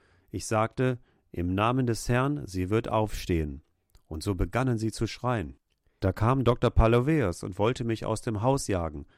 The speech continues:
Er sagte, „Allein die Idee, diese Menschen mit einer falschen Hoffnung aufzubauen. Die Frau stirbt.“ Ich erwiderte, „Gemäß euren Statistiken ja,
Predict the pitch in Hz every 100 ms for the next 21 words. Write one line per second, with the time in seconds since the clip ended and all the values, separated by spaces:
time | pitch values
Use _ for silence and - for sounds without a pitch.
0 | _ - 92 98 110 - 107 - - -
1 | 82 90 117 147 143 160 156 135 175 87
2 | 65 _ _ _ _ - 101 107 110 151
3 | 143 123 110 110 110 104 135 147 - 120
4 | 156 - 113 87 92 - 104 87 87 80
5 | - - - 98 - 139 131 - 180 -
6 | - - - _ _ _ _ _ - 110
7 | 101 87 123 123 117 120 117 - - _
8 | 90 90 104 120 - 113 123 117 107 -
9 | 165 - 127 95 110 160 127 73